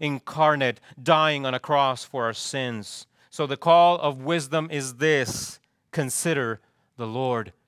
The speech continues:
Jesus. Put on the Lord Jesus.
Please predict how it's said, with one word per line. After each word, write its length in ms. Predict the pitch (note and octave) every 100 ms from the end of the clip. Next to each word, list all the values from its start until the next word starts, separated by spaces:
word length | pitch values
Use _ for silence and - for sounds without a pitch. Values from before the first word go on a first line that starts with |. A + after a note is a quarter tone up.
| _ _ A2
Jesus. 1040 | B2+ B2+ - A2+ F#2+ - - - - - _ _ _ _
Put 300 | D#3+ F3 F3
on 400 | F3+ F3 D#3 C3 _ _
the 180 | C3+ D3
Lord 420 | C#3 D3+ D3 C#3 - _ - A2+
Jesus. 1120 | - D3+ D3 - C#3 A2+ G2+ - - - -